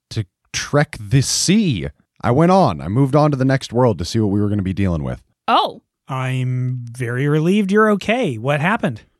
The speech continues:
Speaker 1: I just, I just stepped through and got a look around and came back and did some research. Um, it is very shadowy. Things are kind of always shifting. There are trees that are kinda like, it looks like ash is flowing off of them and into the sky. And there is a,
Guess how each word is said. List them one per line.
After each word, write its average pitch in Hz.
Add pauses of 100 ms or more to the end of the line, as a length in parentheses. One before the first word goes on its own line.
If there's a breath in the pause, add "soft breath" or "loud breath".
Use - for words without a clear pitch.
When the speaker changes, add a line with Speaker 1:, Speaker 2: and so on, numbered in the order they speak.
(120)
Speaker 1:
I 120
just, 135
I 113
just 104
stepped -
through 131
and 87
got 90
a 95
look 101
around 101
and 82 (260)
came 90
back 92
and 87
did 92
some 92
research. 95
Um, 82 (300)
it 110
is 117
very 113
shadowy. 107 (180)
Things 110
are 113
kind 110
of 92
always 113
shifting. 120
There 95
are 92
trees 107
that 95
are 92
kinda 95
like, 78 (200)
it -
looks 87
like 92
ash 95
is 82 (200)
flowing 87
off 85
of 71
them 82
and 80
into 78
the 78
sky. 82
And 73
there 87
is 76
a, 76